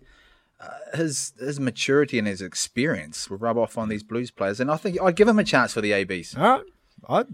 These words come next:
Speaker 2: I like it. I really like it. I wanna touch on some of the other things that happened this season. Um, what was the biggest domestic story of the year? Was it Crusaders going back to back? A guy like Crocky making two hundred games? Was it Auckland's resurgence at N P C level?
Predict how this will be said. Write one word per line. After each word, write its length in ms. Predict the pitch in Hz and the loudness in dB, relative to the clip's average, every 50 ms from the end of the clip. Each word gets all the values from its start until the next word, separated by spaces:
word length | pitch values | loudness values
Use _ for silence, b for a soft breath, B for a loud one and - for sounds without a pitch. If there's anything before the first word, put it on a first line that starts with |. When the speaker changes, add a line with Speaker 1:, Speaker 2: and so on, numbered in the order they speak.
| 127 107 | -6 0
Speaker 2:
I 120 | - 180 | 2 4
like 260 | 208 180 175 233 269 | 6 6 6 6 4
it. 160 | - - - - - - - | 2 -4 -6 -8 -14 -6 2
I 120 | 156 160 | 6 6
really 200 | 170 175 185 190 | 8 8 8 8
like 220 | 185 170 160 151 127 | 8 8 6 6 6
it. 100 | 123 123 | 2 0
I 60 | 147 | 2
wanna 180 | 160 180 180 | 2 2 2
touch 320 | 165 - 208 190 185 - - | 4 4 4 4 4 4 2
on 220 | 180 170 160 156 | 2 2 2 0
some 180 | 143 - 185 165 | 0 0 0 2
of 40 | 156 | 4
the 100 | 151 151 | 2 2
other 80 | 147 | 2
things 200 | 135 156 151 131 127 | 2 0 0 0 2
that 60 | 123 | 2
happened 280 | 135 143 135 131 131 | 2 4 2 2 0
this 100 | 131 120 | 0 -2
season. 580 | - - 156 156 147 139 147 143 143 143 143 147 | 0 2 2 2 4 4 2 2 2 2 0 -2
Um, 680 | 156 147 147 151 147 143 143 143 139 143 151 170 190 - | -2 -2 -2 0 2 2 2 2 2 0 -2 -2 -4 -6
what 180 | 370 311 330 - | -6 -6 -4 -2
was 120 | 247 185 | 0 0
the 60 | 208 | 2
biggest 340 | 180 208 190 185 156 - - | 4 4 4 4 2 0 0
domestic 520 | - 151 147 147 147 143 - - 147 131 - _ _ | -2 -2 0 0 0 0 0 -4 -6 -8 -8 _ _
story 480 | - - - - 151 139 131 120 120 | -10 -10 -4 -2 0 2 2 2 2
of 100 | 117 107 | 0 -2
the 80 | 107 113 | -4 -4
year? 280 | 113 110 113 110 113 117 | -4 -2 -2 0 -2 -2
Was 160 | 120 123 117 | -2 -4 -6
it 120 | 135 - - | -6 -8 -6
Crusaders 520 | - 143 135 - - 175 175 170 160 139 | -8 -6 -6 -2 -2 -2 -2 -2 -4 -4
going 240 | - 165 160 160 156 | -2 -2 -2 -2 -2
back 240 | 143 165 165 151 - | -2 -2 -2 -2 -4
to 100 | - 139 | -10 -6
back? 400 | - 165 165 160 160 151 - - | -2 0 0 2 0 -2 -4 -8
A 20 | |
guy 200 | 113 - 135 143 | 0 2 4 6
like 180 | 143 143 139 135 | 6 6 4 2
Crocky 340 | - 160 151 147 - 143 139 | 2 2 2 2 2 0 -2
making 280 | 135 143 139 - 139 | 0 0 -2 -2 -6
two 140 | 131 - - | -6 -2 -2
hundred 220 | 151 147 139 135 120 | -2 -2 -2 -2 -2
games? 340 | 147 139 139 143 143 127 | -2 0 0 -2 -4 -4
Was 120 | 131 131 127 | -6 -4 0
it 80 | 135 | 4
Auckland's 540 | 135 147 151 147 - 156 147 139 135 120 123 | 4 4 4 4 4 2 2 2 0 -2 -4
resurgence 760 | 127 123 - - - 160 160 156 143 151 147 151 139 - - | -2 -2 -2 0 2 2 2 2 2 -2 -4 -4 -6 -4 -4
at 80 | 143 135 | -2 -2
N 140 | 139 135 | -2 -4
P 160 | 131 - 127 123 | -4 -6 -6 -6
C 300 | - - - 165 160 151 | -6 -4 -2 -2 0 2
level? 420 | 151 151 156 143 151 151 147 147 | 2 2 2 2 0 0 -2 -4